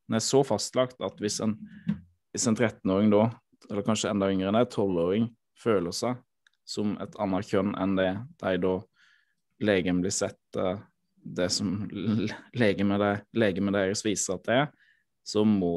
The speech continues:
det brukes, eh, eh, hormonblokker, kanskje opereres og så videre og så videre. Det er så viktig da, for at det er så fastmontert at det må gjøres noe med det, mener jeg da.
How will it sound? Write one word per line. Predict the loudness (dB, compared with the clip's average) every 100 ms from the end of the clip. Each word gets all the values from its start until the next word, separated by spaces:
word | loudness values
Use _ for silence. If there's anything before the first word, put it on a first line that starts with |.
| -4
det | -4 -2 -4 -4 -4 -6 -6 -8 -8 -10 -12 -16 -18 -12
brukes, | -8 -8 -6 -6 -6 -4 -4
eh, | -4 -6 -12 -20 -20 -20 -20 -20 _ _ _ _ _ _ _ _ _ _ _ _ -4
eh, | -2 -2 -4 -6 0
hormonblokker, | 4 6 6 4 2 0 0 2 2 2 0 -2 -2 -4
kanskje | -8 -8 -8
opereres | -4 -2 -2 -2 -6
og | -4
så | 0
videre | 0 0
og | -2
så | -2
videre. | 0 0 0 -4 _ _ _ _
Det | 0 0
er |
så | 0 -2
viktig | -2 -8 -6 -4
da, | -4 -4
for | -4 -4
at | 0
det | 0
er | 0
så | -2 -4
fastmontert | -6 -10 -10 -10 -6 -4 -2 -2 -4 -12
at | -12 -6
det | -4
må | 0 2 2
gjøres | 0 -4 -6
noe | -4
med | -4 -2
det, | -2
mener | -2 -4
jeg | -6
da. | -10